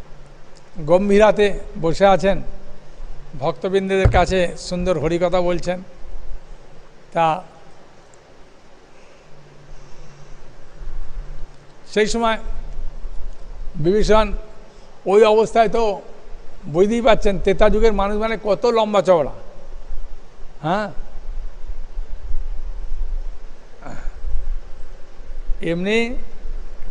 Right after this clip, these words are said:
কলিযুগের মানুষ সাড়ে তিন হাত লম্বা, দাপরের মানুষ সাত হাত লম্বা।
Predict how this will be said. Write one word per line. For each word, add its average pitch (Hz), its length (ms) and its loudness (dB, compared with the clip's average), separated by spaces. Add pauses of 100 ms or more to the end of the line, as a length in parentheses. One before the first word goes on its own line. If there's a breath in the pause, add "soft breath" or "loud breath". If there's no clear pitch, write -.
(120)
কলিযুগের 196 520 4
মানুষ 214 360 -2 (960)
সাড়ে 208 380 2
তিন 208 180 -4
হাত 196 180 0
লম্বা, 147 320 -2 (2750)
দাপরের 214 460 2
মানুষ 233 360 0 (480)
সাত 190 260 0
হাত 220 140 2
লম্বা। 160 360 -2